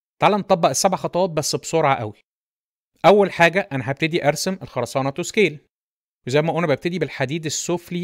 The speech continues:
الاول. فاكرين قلنا بالنسبه للمومنت اللي هنا الجزء اللي مكمل لازم يكمل منين لفين؟ من وش العمود لوش العمود. زي ما قلنا الناحيه دي بيتمد من بعد السنتر لاين مسافه مية وخمسين مللي، الناحيه التانيه هيبتدي يعمل ركبه، فاكرين قلنا الركبه دي بتتمد مسافه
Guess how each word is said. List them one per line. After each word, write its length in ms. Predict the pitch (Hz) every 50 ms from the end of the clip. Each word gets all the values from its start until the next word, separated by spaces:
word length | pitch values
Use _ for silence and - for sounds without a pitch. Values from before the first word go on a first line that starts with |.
| 170 -
الاول. 420 | 135 143 - 139 123 110 104 - _ _ _ _ _ _ _ _ _ -
فاكرين 240 | - - 185 175
قلنا 300 | - 156 156 135 117 - -
بالنسبه 500 | 143 123 131 127 139 202 247 233 202 226
للمومنت 580 | 220 208 165 139 135 135 151 175 180 170 - 156
اللي 160 | 135 123 123
هنا 220 | 113 123 104 104 - _ _ _ _ _ _ _ _ _ _ _ _ _ _ _ -
الجزء 460 | 127 123 123 165 226 277 247 - -
اللي 160 | 147 147 143 135
مكمل 440 | 135 - - 147 139 135 123 113 110
لازم 340 | 117 120 139 160 160 160 139
يكمل 320 | 131 - 175 160 160 151
منين 240 | 131 127 143 151 147
لفين؟ 400 | 131 - - 135 131 131 139 - -
من 180 | 127 120 120
وش 300 | 117 120 143 - - -
العمود 380 | 135 120 117 123 135 160 143 120
لوش 280 | 104 104 104 - -
العمود. 380 | 131 143 170 214 226 185 - _ _ _ _ _ _ _ _ _ - -
زي 140 | 127 156
ما 140 | 165 170 151
قلنا 160 | 147 175 180 - _ _ -
الناحيه 300 | 127 127 - - 143 143
دي 160 | 135 127 - -
بيتمد 520 | 120 127 135 - - 139 143 147 131 113
من 160 | 120 123 120
بعد 160 | 123 139 139
السنتر 340 | 120 - - 147 147 - 139
لاين 140 | 131 139 131
مسافه 320 | 123 117 - 143 - 139 -
مية 120 | 139 143
وخمسين 420 | 139 - 131 123 - - 143 139 135
مللي، 280 | 135 147 160 190 202 _ _ _ _ _ _ -
الناحيه 280 | 120 123 143 - - 135
التانيه 300 | 127 - - 147 160 156
هيبتدي 360 | 127 135 127 - 160 147 131
يعمل 260 | 117 107 113 127 139
ركبه، 200 | 196 202 160 160
فاكرين 380 | 139 _ - - - - 139 131
قلنا 140 | 143 147 131
الركبه 260 | 113 139 143 135 123
دي 100 | 117 -
بتتمد 380 | - - 131 - 151 151 147 143
مسافه 340 | 123 120 - 165 - 175